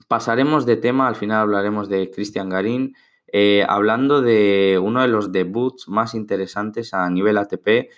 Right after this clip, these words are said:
de un español, que fue Carlos Alcaraz. El joven de dieciséis años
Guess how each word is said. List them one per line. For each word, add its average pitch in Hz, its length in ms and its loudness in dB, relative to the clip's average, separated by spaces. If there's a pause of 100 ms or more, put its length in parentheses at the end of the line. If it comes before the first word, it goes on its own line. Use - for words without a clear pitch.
(140)
de 101 120 -2
un 110 120 0
español, 107 580 0
que 117 80 -16
fue 117 280 -2
Carlos 131 440 0
Alcaraz. 98 640 -2
El 95 160 -4
joven 131 380 0
de 117 120 0
dieciséis 104 760 -2
años 117 460 -2